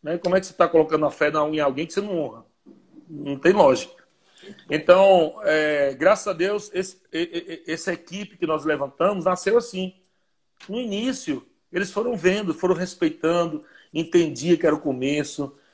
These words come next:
entendia que eu tava começando, entendia que eu não tinha muita experiência, mas nunca veio nenhuma bater de frente. "Cara,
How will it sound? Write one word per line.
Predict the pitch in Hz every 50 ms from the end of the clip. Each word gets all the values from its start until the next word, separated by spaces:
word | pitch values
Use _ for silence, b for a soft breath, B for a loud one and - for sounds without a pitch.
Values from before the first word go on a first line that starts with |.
| b b
entendia | - 151 156 151 185 175 165 143 127 165 185
que | - 165
eu | 156 -
tava | - 151 143 147
começando, | - 147 143 131 120 - - - 127 135 139 139 139 170
entendia | 180 - 196 165 147 143 185
que | 175 185
eu | 170
não | 165 160
tinha | 165 165
muita | 156 160 156 -
experiência, | - - 147 139 135 123 123 135 139 139 131 - - 143 139 139 _ _ _ _ b b b b b b 127
mas | 151 160 170 147 147
nunca | 165 190 240 269 262 269 - 165
veio | 135 - 156 165 165 160 151 143
nenhuma | 147 156 156 165 170 160 151 139 120 b b b b b b b b
bater | - 117 147 151 147 - 160
de | 151 131
frente. | - - - 127 131 151 156 151 147 139 - - 123
"Cara, | - - 202 214 240 233 214 202 190